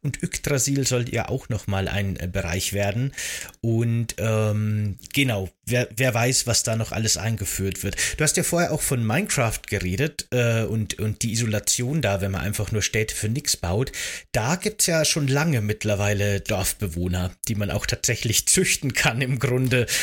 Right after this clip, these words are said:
und die dann auch Berufe übernehmen. Und denen kannst du dann tatsächlich Häuser bauen, die die auch nutzen. Also da kannst du ja mittlerweile sogar lebendige Städte bauen. Auf so eine Art, we-, weißt du, weniger in so einen vorgebauten Story, äh, ähm, ähm,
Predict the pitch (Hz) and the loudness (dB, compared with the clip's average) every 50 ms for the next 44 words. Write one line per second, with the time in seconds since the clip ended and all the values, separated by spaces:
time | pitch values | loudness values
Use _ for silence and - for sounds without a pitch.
0 | - - - 127 - 127 120 127 117 92 113 110 - - - 131 131 147 170 160 | -2 -2 -4 -2 -2 0 0 0 0 0 -2 -2 -2 0 0 0 2 2 0 2
1 | - - 135 117 131 117 120 110 110 113 113 110 107 107 101 104 98 - - 139 | 2 0 0 0 0 0 2 2 2 2 2 2 2 0 0 -2 -2 0 0 0
2 | 160 151 - 151 139 - - 127 127 120 - - 120 - - 117 - 127 - - | 0 0 0 0 0 0 0 0 0 -2 -2 -2 -2 -2 -2 0 0 -2 -2 0
3 | - 107 127 147 139 151 117 - 117 120 127 120 120 107 107 104 - 104 - 135 | 2 2 2 2 2 0 0 0 0 2 2 0 0 -2 -2 -2 -2 0 0 0
4 | 131 135 139 - - - - 98 90 - - - - - - - 104 104 95 113 | 2 2 2 2 0 0 0 -2 -2 -2 -4 -4 -4 -4 -2 -2 -2 0 0 -2
5 | 113 - 131 123 - - - 113 110 117 - - 113 110 117 110 107 - 107 - | -2 0 -2 -2 -2 -2 -2 -2 -2 -2 -2 -2 0 0 0 0 0 0 0 0
6 | 110 110 107 95 - 113 117 127 123 117 - 98 - - 117 113 123 - - 92 | 0 0 0 0 0 0 0 0 -2 -2 0 0 2 2 2 2 0 0 -2 -4
7 | - - 78 78 87 113 147 - - - - - - - - - 120 123 127 120 | -4 -4 -2 0 0 0 0 -2 -2 -4 -4 -4 -4 -4 -2 0 0 0 2 0
8 | - - - - - - - 131 139 135 139 131 - - 117 117 117 117 120 113 | 0 0 0 2 2 2 2 2 2 2 0 0 0 0 0 2 2 2 0 -2
9 | - - - - _ _ _ - - - - 143 170 175 - - 156 123 - 147 | -2 -4 -4 -4 _ _ _ -4 -4 -2 0 2 2 2 2 2 0 0 0 0
10 | 160 208 240 220 202 175 175 170 165 160 160 147 - 147 147 143 147 143 139 - | 0 0 0 0 2 2 2 2 2 2 2 2 2 0 0 0 0 0 0 0
11 | - - 123 131 156 175 - 151 117 - 123 120 127 131 131 - - 131 - - | -2 0 0 2 0 0 0 -2 -2 0 0 0 2 0 0 0 0 0 0 2
12 | - 139 139 175 180 156 117 107 104 101 - 101 107 101 98 98 98 - 95 101 | 2 2 2 4 4 2 2 2 2 2 2 2 2 2 2 2 0 0 0 0
13 | 98 95 95 92 92 92 - - - 104 95 92 90 85 | 0 0 0 0 -2 -2 -2 -2 -2 -2 -2 -2 -4 -4